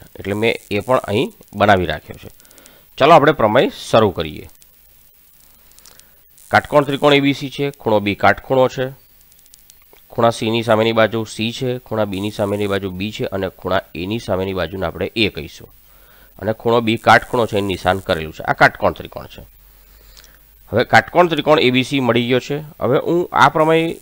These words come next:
જે છે એ સાબિત કરવા માટે એ પ્લસ સી ના સ્ક્વેર ની મદદ લઈશ. એ પ્લસ સી.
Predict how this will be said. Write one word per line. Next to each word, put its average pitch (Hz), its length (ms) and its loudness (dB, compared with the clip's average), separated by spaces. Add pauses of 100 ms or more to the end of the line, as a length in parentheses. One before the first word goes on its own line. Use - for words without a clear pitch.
જે 143 140 -2
છે 165 160 -4
એ 151 180 -2
સાબિત 123 320 0
કરવા 135 240 4
માટે 131 380 0 (160)
એ 151 160 2
પ્લસ 156 300 2
સી - 320 -10
ના 127 120 2
સ્ક્વેર 104 360 0
ની 107 80 -2
મદદ 87 300 -2
લઈશ. 82 340 -16 (340)
એ 131 100 4
પ્લસ 110 280 -2
સી. - 260 -16